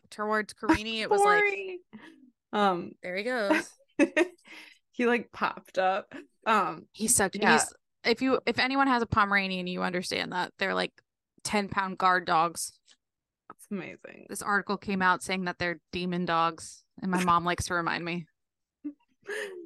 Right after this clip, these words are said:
Speaker 1: But
Speaker 2: But
Speaker 1: I
Speaker 2: the
Speaker 1: love him.
Speaker 2: cutest. Yeah,
Speaker 1: Yes.
Speaker 2: the
Speaker 1: Anyway.
Speaker 2: cutest.
Speaker 1: But yeah, I didn't saw, like, didn't they talk about it on the show that he, like, had a really bad history with his partners?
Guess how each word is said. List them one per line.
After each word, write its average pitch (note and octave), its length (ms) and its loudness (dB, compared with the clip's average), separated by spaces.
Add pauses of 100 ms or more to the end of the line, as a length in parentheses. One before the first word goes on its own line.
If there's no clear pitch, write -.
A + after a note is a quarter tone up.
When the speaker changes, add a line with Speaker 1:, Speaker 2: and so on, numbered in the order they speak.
(160)
Speaker 1:
But G3 100 2
Speaker 2:
But F#3 60 2
Speaker 1:
I F#3 120 0
Speaker 2:
the F3 60 -4
Speaker 1:
love E3+ 200 -2
him. G#3+ 200 0
Speaker 2:
cutest. F#3 600 2
Yeah, - 220 0
Speaker 1:
Yes. F3+ 300 -4
Speaker 2:
the A3+ 140 -6 (160)
Speaker 1:
Anyway. F3 320 0
Speaker 2:
cutest. - 140 -14 (800)
Speaker 1:
But C#4+ 120 2
yeah, C#4 260 4
I C#4 160 4
didn't E4+ 360 -4
saw, D#4+ 340 4
like, C4 200 -4 (360)
didn't F#4+ 180 -8
they B4 160 -12
talk A#3 220 2
about C4+ 140 -4
it - 20 0
on A#3+ 120 -2
the G#3 80 -10
show G3 500 -2
that A#3 160 -6
he, A#3+ 180 -10
like, A3+ 360 -4 (840)
had A3+ 240 -2
a A3+ 60 -4
really G3+ 560 -4 (280)
bad F3+ 500 2
history F#3+ 540 -8
with F#3+ 180 -8 (240)
his F#3+ 440 -8
partners? G3+ 540 -6